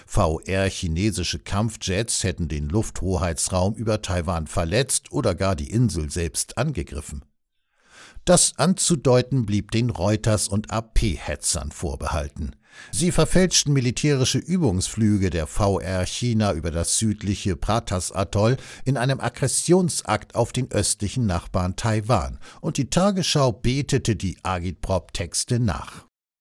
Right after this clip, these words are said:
Dazu musste das begnadete journalistische Fachpersonal allerdings die Augen schließen und das Denken gänzlich einstellen,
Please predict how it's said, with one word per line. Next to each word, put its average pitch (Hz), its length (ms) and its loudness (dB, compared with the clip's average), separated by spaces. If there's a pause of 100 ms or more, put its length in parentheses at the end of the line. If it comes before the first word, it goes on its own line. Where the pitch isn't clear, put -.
(320)
Dazu 170 420 6
musste 165 360 6
das 123 200 2
begnadete 123 840 2
journalistische 107 880 0
Fachpersonal 107 880 2
allerdings 117 580 -2
die - 260 -8
Augen 107 360 4
schließen 147 680 2
und 147 200 -4
das 135 180 0
Denken 107 420 -2
gänzlich 90 580 -4
einstellen, 110 720 2